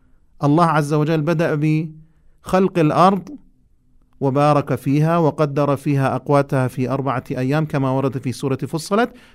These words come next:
ثم استوى إلى السماء وهي دخان، يعني تحقق أمر خلق السماوات بعد خلق الأرض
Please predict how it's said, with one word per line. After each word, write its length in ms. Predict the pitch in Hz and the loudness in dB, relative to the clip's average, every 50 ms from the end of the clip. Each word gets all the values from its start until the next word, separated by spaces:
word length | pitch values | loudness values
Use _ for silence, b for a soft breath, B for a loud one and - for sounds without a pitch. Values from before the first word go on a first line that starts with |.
| B B | B B
ثم 360 | - - 240 240 220 196 175 | -2 0 2 2 2 2 2
استوى 480 | 151 - - - - 190 185 180 160 143 | 2 0 -2 -2 0 2 4 4 4 2
إلى 240 | - 156 151 143 | 2 2 0 0
السماء 640 | 135 - - - - 135 120 127 135 135 135 - 131 | 0 -2 -4 -6 -4 -2 -2 0 0 0 0 0 0
وهي 320 | 127 123 120 123 147 151 151 | 0 0 0 0 0 0 0
دخان، 760 | 131 127 120 - 147 147 151 151 147 135 127 113 107 98 95 - - _ _ _ _ _ _ _ _ _ _ - | 0 0 -2 0 0 2 4 4 4 2 2 0 -2 -4 -6 -10 -18 _ _ _ _ _ _ _ _ _ _ -2
يعني 540 | 151 147 131 143 147 143 143 139 131 135 - - _ _ _ _ _ _ _ _ _ - | 0 0 2 2 2 2 2 2 0 -2 -6 -14 _ _ _ _ _ _ _ _ _ -6
تحقق 840 | - 151 - - 226 220 - - - 175 156 160 - 139 120 107 113 - - - _ _ - | -6 -4 0 0 -2 -2 -2 -4 0 0 0 2 2 0 0 0 -2 -6 -12 -20 _ _ 2
أمر 280 | 196 208 220 202 160 139 | 4 4 4 4 2 0
خلق 280 | - - 196 190 190 - | 0 0 -2 0 0 -2
السماوات 680 | 160 151 - - 139 135 135 127 135 151 175 180 156 151 | -4 -4 -2 -2 0 2 2 2 2 2 0 0 -2 0
بعد 260 | 160 175 156 160 156 | 0 0 0 0 -2
خلق 320 | 147 - 156 143 135 - | -2 -2 -2 -2 -2 0
الأرض 340 | 127 120 - 113 117 110 - | -2 -2 -2 -2 -4 -6 -6